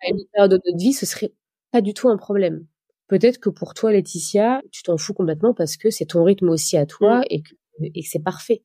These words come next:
Speaker 1: Et c'est là qu'on pense toujours avoir raison et qu'on pense que c'est notre vision qui est la bonne. Donc, il faut toujours se dire pourquoi moi, je vois ça comme un problème. Si je transpose au milieu pro,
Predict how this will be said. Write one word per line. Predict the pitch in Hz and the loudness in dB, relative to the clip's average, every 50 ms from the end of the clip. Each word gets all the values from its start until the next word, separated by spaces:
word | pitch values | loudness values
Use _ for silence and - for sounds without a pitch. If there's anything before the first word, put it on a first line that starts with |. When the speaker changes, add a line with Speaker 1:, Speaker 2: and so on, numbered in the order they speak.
| _ _ _ _ _ - - | _ _ _ _ _ -6 -4
Speaker 1:
Et | 151 | -2
c'est | - - 202 | 2 2 4
là | 208 226 240 247 233 _ _ | 4 6 4 2 0 _ _
qu'on | - 190 180 | 0 0 0
pense | 156 - 196 190 - | 2 0 0 0 0
toujours | - - 190 175 190 180 | -4 -6 -2 0 0 0
avoir | 175 170 160 165 160 156 | 0 2 2 2 2 2
raison | 151 170 170 170 170 190 208 233 233 233 - | 4 4 4 4 6 6 6 4 4 0 -6
et | 180 | -12
qu'on | - - 170 160 | -6 -6 -6 -6
pense | 156 185 202 196 - | -2 -4 -4 -4 -4
que | - 196 | -8 -10
c'est | - - - | -8 -4 -2
notre | 170 165 175 185 - - 170 | 0 0 0 0 0 -4 -6
vision | 151 165 165 165 160 180 180 | -4 -2 -2 0 0 0 0
qui | 180 - - 185 | 0 0 -2 -2
est | |
la | 156 151 147 | 0 0 0
bonne. | 147 170 190 214 226 233 | 2 2 2 2 2 0
Donc, | 233 _ _ - - 151 | -4 _ _ -16 -16 -14
il | - | -8
faut | - 175 | -8 -6
toujours | - 170 220 220 | -2 -2 -2 -2
se | - - | 0 -2
dire | 190 175 214 - _ | 2 2 2 2 _
pourquoi | - - - _ - - 214 | -14 -16 -14 _ 0 2 2
moi, | 202 202 202 208 226 233 254 262 277 - - | 4 4 6 6 6 6 6 2 0 -6 -12
je | 175 160 | -8 0
vois | 175 185 180 | 2 2 2
ça | - 208 | 2 -4
comme | 208 - 196 | -6 -2 0
un | 185 180 | 0 0
problème. | 175 - - 165 170 170 170 - - _ _ _ _ _ _ _ _ _ - | 0 -2 -4 -2 -2 -2 -4 -4 -8 _ _ _ _ _ _ _ _ _ -10
Si | - - - 202 | -6 0 0 2
je | 175 175 | 2 0
transpose | 175 - 185 170 - - - 190 175 180 | -2 0 -2 -2 -2 0 0 2 2 2
au | |
milieu | 170 165 165 156 165 160 | 2 2 2 0 0 -2
pro, | - - - 214 220 247 277 - | -4 -2 4 6 6 6 4 0